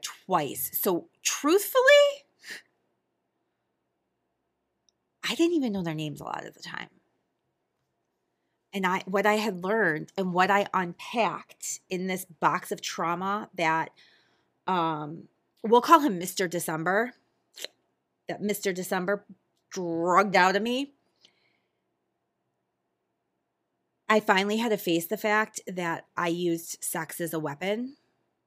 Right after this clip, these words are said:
through college and after. That I was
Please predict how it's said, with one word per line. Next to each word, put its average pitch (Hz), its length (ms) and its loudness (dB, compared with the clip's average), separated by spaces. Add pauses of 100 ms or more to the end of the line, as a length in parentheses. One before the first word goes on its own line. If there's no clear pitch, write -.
(1300)
through 180 160 -4
college 165 520 0
and 175 160 -8
after. 196 520 -2 (1900)
That 208 100 2
I 190 140 6
was 185 200 0